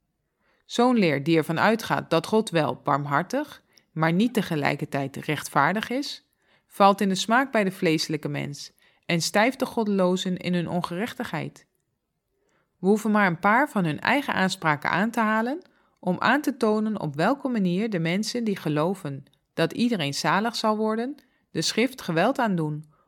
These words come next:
om hun verderfelijke leerstellingen staande te houden. Bij de begrafenis van een ongelovige jonge man, die op slag werd gedood bij een ongeluk, koos een universalistische predikant de volgende Bijbeltekst over David.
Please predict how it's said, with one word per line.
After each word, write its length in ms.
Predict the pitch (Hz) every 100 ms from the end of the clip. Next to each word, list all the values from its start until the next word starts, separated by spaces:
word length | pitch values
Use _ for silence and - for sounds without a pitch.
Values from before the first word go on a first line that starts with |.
| _
om 140 | 170
hun 180 | 175 175
verderfelijke 720 | 170 156 160 196 202 196 190
leerstellingen 640 | 180 180 185 - 175 180 175
staande 420 | - 220 262 226
te 100 | -
houden. 540 | 151 143 143 143 151 - _ _ _ _ _ _ _ _ _
Bij 160 | - 160
de 60 |
begrafenis 760 | 165 160 - 170 185 185 131 175
van 120 | 175
een 160 | 160 -
ongelovige 720 | 165 160 156 165 190 175 156
jonge 220 | 151 151
man, 380 | 147 165 147 185 - _ _ -
die 160 | 170
op 80 | 170
slag 320 | - 214 233
werd 200 | 202 175
gedood 420 | - 160 180 175
bij 120 | - 147
een 100 | -
ongeluk, 600 | 233 240 151 131 196 - _ _ _ -
koos 260 | 208 202
een 180 | 202 -
universalistische 1300 | - 262 285 214 214 180 - 160 185 247 - 170 -
predikant 800 | - 151 139 131 165 247 349 - _ _ _ -
de 120 | 165
volgende 460 | - 277 294 269
Bijbeltekst 640 | 208 202 196 196 170 170 -
over 200 | 160 170
David. 600 | 170 175 160 131 -